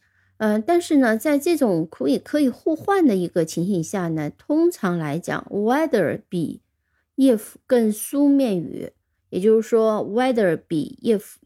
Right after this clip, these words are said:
更正式。呃，尤其是在一些相对比较正式的一些语境，那在这种动词，比如说discuss，啊，后面，“We discussed whether we should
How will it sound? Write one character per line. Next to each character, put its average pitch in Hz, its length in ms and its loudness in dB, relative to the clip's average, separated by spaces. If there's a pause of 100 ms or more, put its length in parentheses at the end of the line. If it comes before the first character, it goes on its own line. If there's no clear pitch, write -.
(180)
更 196 240 2
正 294 280 2
式。 - 420 -2 (460)
呃， 240 180 2
尤 247 240 4
其 311 220 -2
是 254 200 0
在 247 220 0
一 233 140 0
些 226 580 2
相 320 320 0
对 254 200 4
比 180 180 -4
较 185 420 0
正 247 300 2
式 208 240 -8
的 175 200 2
一 160 120 -2
些 151 480 -2 (240)
语 175 180 -2
境， 254 300 2 (240)
那 220 120 2
在 254 240 2
这 254 160 0
种 185 280 0
动 202 240 0
词， - 180 -8
比 185 100 -6
如 175 160 -2
说 202 240 -2
discuss， - 680 -4 (340)
啊， - 200 -6
后 208 240 -4
面， 165 220 -6 (600)
“We 277 300 4
discussed 262 800 -2 (180)
whether 220 580 2
we 220 280 2
should 202 340 -2